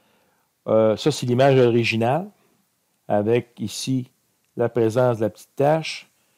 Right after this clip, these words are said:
ici le dégradé, on a les bloomings, et on a les pixels chauds et la colonne qui apparaîtrait ici, là, euh, dans l'image, si on la grossissait. Ça, c'est l'image pré-traitée. Fait qu'on a enlevé le blooming,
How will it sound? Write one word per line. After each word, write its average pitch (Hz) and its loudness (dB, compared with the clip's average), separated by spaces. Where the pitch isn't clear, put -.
ici 113 -6
le 117 2
dégradé, 113 0
on 107 -4
a 120 0
les 107 -2
bloomings, 123 -4
et 113 -2
on 107 -2
a 113 0
les 110 -2
pixels 104 -8
chauds 127 -2
et 104 -6
la 98 -6
colonne 113 -6
qui 107 -6
apparaîtrait 101 -6
ici, 104 -14
là, 101 -10
euh, 92 -10
dans 104 -6
l'image, 107 -8
si - -12
on 107 -4
la 95 -8
grossissait. 131 -4
Ça, - 0
c'est 131 -6
l'image 117 -2
pré-traitée. 110 -4
Fait 104 -20
qu'on 104 -10
a 104 -4
enlevé 104 -6
le 104 -8
blooming, 113 -6